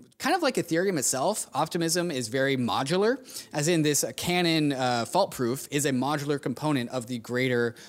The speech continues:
Optimism layer two. Uh, and so this simplicity optimizes for modularity and efficiency, which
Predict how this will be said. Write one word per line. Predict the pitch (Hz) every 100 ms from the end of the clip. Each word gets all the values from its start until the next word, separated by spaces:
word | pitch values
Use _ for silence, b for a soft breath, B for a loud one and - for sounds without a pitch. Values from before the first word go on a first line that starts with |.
| B -
Optimism | 127 - 123 113 117 110
layer | 117 113 110
two. | - 135 76 B B B
Uh, | 120 117 117
and | 123
so | - 127 120
this | 113 123 -
simplicity | 143 - - 202 151 120 113 117 B -
optimizes | 135 143 147 127 127 120
for | 123
modularity | 120 135 143 135 123 139 123 95 101 117 B B
and | 120 110
efficiency, | - 170 - 143 - 104 104 110 -
which | 117